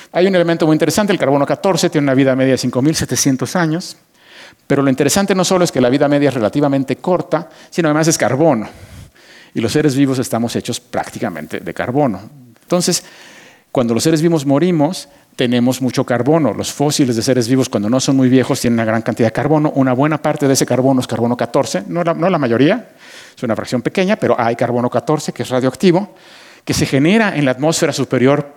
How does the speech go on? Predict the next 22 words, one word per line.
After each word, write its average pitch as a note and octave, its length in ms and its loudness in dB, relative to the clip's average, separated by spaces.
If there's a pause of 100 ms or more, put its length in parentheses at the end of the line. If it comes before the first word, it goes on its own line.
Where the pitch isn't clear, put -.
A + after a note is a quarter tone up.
(140)
por A2 120 -4
rayos B2+ 260 0
cósmicos B2+ 500 -2
que B2 60 2
bombardean A2+ 680 0
y A#2 80 -12
cambian B2 300 0
el G2+ 80 -4
carbono A2+ 360 0
que C3 80 0
hay A#2+ 100 4
ahí A#2 200 6
en A2+ 100 2
esta B2 180 -4
parte B2 220 -4
radioactiva, A#2 300 -2
se D#3 60 -2
está C3+ 120 -4
generando B2 360 -2
todo B2+ 100 0
el B2 60 -6
tiempo. F3+ 300 -2